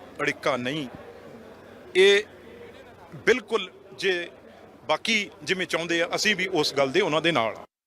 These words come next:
ਨਹੀਂ ਬਿਆਨ ਦਿੱਤਾ ਹੈ, ਮੈਂ ਅੱਜ ਫੇਰ ਤੁਹਾਡੇ ਮੂਹਰੇ ਦਿੰਨਾ ਵੀ ਜਲਦੀ ਤੋਂ ਜਲਦੀ ਬੰਦੀ ਸਿੱਖਾਂ ਦੀ ਜਿਹੜੀ ਰਿਹਾਈ ਆ, ਜਿਨ੍ਹਾਂ ਦੀ ਬਣਦੀ ਆ, ਉਹ ਸਾਰੇ ਹੀ ਲੱਗੇ ਹੋਏ ਆ। ਤੇ ਮੈਂ ਵੀ ਇਹ ਗੱਲ ਕਹਿਤੀ ਸੀ ਵੀ ਇਹਦੇ ਵਿੱਚ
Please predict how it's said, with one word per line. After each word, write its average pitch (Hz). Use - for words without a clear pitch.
ਨਹੀਂ 226
ਬਿਆਨ 180
ਦਿੱਤਾ 180
ਹੈ, 180
ਮੈਂ 160
ਅੱਜ 127
ਫੇਰ 139
ਤੁਹਾਡੇ 170
ਮੂਹਰੇ 175
ਦਿੰਨਾ 175
ਵੀ 208
ਜਲਦੀ 208
ਤੋਂ 226
ਜਲਦੀ 170
ਬੰਦੀ 147
ਸਿੱਖਾਂ 156
ਦੀ 151
ਜਿਹੜੀ 175
ਰਿਹਾਈ 139
ਆ, 110
ਜਿਨ੍ਹਾਂ 190
ਦੀ 170
ਬਣਦੀ 170
ਆ, 113
ਉਹ 220
ਸਾਰੇ 151
ਹੀ 185
ਲੱਗੇ 175
ਹੋਏ 180
ਆ। 185
ਤੇ 220
ਮੈਂ 165
ਵੀ 262
ਇਹ 202
ਗੱਲ 175
ਕਹਿਤੀ 175
ਸੀ 185
ਵੀ 185
ਇਹਦੇ 202
ਵਿੱਚ 160